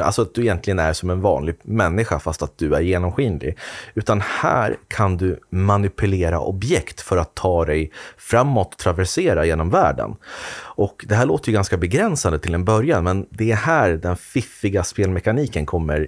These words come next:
in och, eh, Shotakumis huvud har verkligen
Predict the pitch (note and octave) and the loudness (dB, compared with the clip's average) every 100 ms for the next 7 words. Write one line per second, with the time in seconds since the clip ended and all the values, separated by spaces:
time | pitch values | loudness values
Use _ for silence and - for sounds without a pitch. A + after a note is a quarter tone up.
0 | - C#3 F2 D#2+ D#2 _ - F2 E2 E2 | -2 -2 0 -2 -4 _ 0 2 2 0
1 | - _ - A2 G2+ - A#2 E2 - A2+ | -4 _ -8 -4 -2 0 0 0 0 -2
2 | F#2 A#2 D2 - _ - - F2+ E2+ F2+ | 2 0 0 -6 _ -12 0 2 4 2
3 | E2+ G#2 D#2+ D2+ | 2 0 0 0